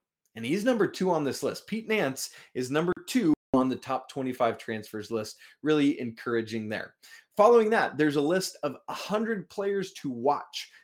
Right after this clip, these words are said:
this season in college basketball. And, uh, let's not bury the headline here. Carolina on this list has four of the top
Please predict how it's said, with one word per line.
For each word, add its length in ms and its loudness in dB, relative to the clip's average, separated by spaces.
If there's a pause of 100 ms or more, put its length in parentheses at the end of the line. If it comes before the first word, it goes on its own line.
this 180 -4
season 320 -4
in 100 -10
college 340 -4
basketball. 560 -10 (960)
And, 340 -2
uh, 160 2
let's 280 -2
not 260 -4
bury 240 4
the 140 0
headline 500 -2
here. 200 -8
Carolina 640 -2
on 240 -4
this 160 -4
list 200 -2
has 220 -4
four 340 0
of 120 -2
the 80 -6
top 380 -6